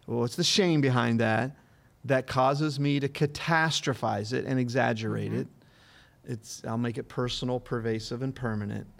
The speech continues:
Speaker 2: Mm-hmm.
Speaker 1: It's, it's, and I'll, I'll exaggerate the effect.
Speaker 2: Mm-hmm.
Speaker 1: Uh, and, and so I will just tell you, last <laughs> night, for example, I did some gathering and reflecting. Okay, let me just gather why this is.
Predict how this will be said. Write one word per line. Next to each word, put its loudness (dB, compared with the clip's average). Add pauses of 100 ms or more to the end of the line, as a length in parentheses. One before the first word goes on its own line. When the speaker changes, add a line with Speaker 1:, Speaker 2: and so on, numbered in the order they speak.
Speaker 2:
Mm-hmm. -6
Speaker 1:
It's, -2
it's, 0 (220)
and 0
I'll, 2
I'll 2
exaggerate 2
the 0
effect. -2
Speaker 2:
Mm-hmm. -12
Speaker 1:
Uh, -8 (480)
and, -2 (560)
and 2
so 2 (120)
I 2
will 2
just -4
tell 2
you, -2 (600)
last 0
<laughs> 4
night, 2
for -2
example, 0
I -2
did -4
some -2
gathering 0
and 0
reflecting. -2
Okay, -2
let -2
me -2
just -6
gather 4
why 4
this 0
is. -2